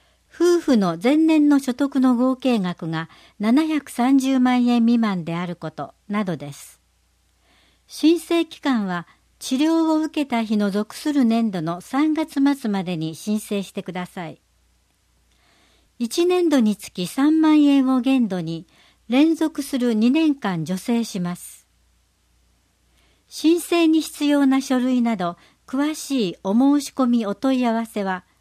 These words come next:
保健推進課、保健推進係、電話六一の二四零零へどうぞ。一般不妊治療費助成事業についてでした。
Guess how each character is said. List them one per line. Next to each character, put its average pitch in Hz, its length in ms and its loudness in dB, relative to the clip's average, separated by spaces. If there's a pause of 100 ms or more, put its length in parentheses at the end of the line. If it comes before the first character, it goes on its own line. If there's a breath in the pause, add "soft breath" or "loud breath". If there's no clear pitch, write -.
(680)
保 247 200 -4
健 320 240 2
推 294 300 -2
進 262 320 0
課、 220 280 -8 (280)
保 247 200 -4
健 339 240 2
推 311 280 -2
進 294 320 4
係、 196 520 -6 (500)
電 254 320 2
話 220 220 -4 (340)
六 240 340 0
一 320 260 -2
の 185 180 0
二 302 320 4
四 302 260 2
零 254 260 0
零 269 260 0
へ 185 120 -2
ど 180 200 -4
う 160 60 -8
ぞ。 151 220 -12 (1500)
一 247 160 -4 (120)
般 320 240 2
不 277 140 2
妊 302 300 6
治 302 140 -4
療 285 320 0
費 208 140 -6
助 214 160 0
成 294 260 0
事 294 160 -2
業 277 240 2
に 196 180 0
つ - 160 -8
い 208 120 -4
て 190 100 -6
で 165 140 -8
し - 140 -18
た。 160 220 -14